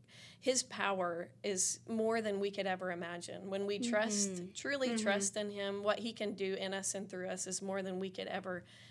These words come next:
Speaker 1: imagine. One of my favorite verses is Ephesians three twenty, "Now to him,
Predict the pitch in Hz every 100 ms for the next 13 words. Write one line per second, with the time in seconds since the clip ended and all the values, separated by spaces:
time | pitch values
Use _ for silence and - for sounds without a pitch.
0 | - 185 180 175 180 175 - 226 254 214
1 | 190 220 147 143 - 208 214 147 202 -
2 | 202 196 196 220 196 196 196 - 202 196
3 | 196 - 196 202 233 - - - - -
4 | 202 208 - 185 202 214 233